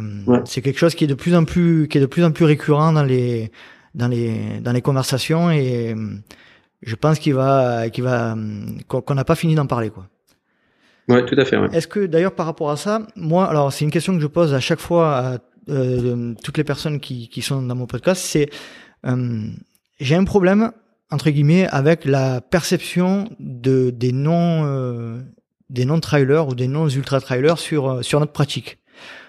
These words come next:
Speaker 2: Euh, notamment, euh, sur le fait qu'on, qu'on estime que, euh, entre guillemets, on est fou, quoi.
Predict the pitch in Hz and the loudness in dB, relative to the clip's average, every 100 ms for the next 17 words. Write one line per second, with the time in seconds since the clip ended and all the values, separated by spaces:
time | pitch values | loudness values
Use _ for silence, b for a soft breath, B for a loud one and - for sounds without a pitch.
0 | B - 120 117 117 117 123 143 175 170 | B -4 -2 0 -2 -2 0 2 4 4
1 | 143 123 127 117 - 156 135 127 117 117 | 4 2 -2 -2 -2 -2 -2 -4 -6 -6
2 | 120 120 - 165 147 135 127 117 B B | -4 -4 0 0 0 0 -2 -6 B B
3 | B B B - 110 104 101 120 - - | B B B -12 -10 -10 -12 -16 -18 -16
4 | 143 143 143 170 139 139 147 127 107 | -8 -4 -2 0 -2 -4 -8 -10 -14